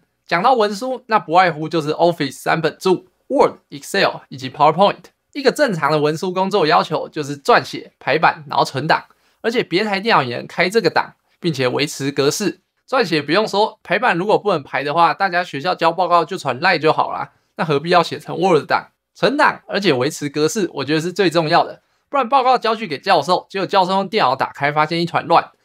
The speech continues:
他根本不会管你到底是用笔电还是平板还是什么手机写的，反正要么零分，要么就是重写。不过如果微软的 Office 三本柱要在 iPad 上正常使用的话，就要购买他们的 Office 三六五。那我是直接点了一个月试用来给大家看看。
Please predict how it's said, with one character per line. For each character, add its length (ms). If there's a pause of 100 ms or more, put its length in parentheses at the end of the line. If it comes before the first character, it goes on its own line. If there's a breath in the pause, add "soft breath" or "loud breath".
(200)
他 80
根 120
本 100
不 80
会 100
管 240
你 120
到 180
底 60
是 80
用 160
笔 200
电 200
还 100
是 80
平 260
板 220
还 100
是 80
什 140
么 100
手 240
机 200
写 240
的， 160 (420)
反 140
正 160
要 100
么 140
零 200
分， 200
要 100
么 80
就 140
是 80
重 240
写。 300 (280)
不 100
过 120
如 160
果 220
微 120
软 180
的 80
Office 360
三 260
本 160
柱 180
要 120
在 180
iPad 380
上 200
正 200
常 200
使 200
用 120
的 80
话， 300
就 100
要 60
购 180
买 160
他 140
们 100
的 120
Office 400
三 260
六 140
五。 240 (400)
那 140
我 100
是 120
直 60
接 160
点 180
了 120
一 80
个 80
月 180
试 160
用 180
来 140
给 120
大 140
家 140
看 180
看。 260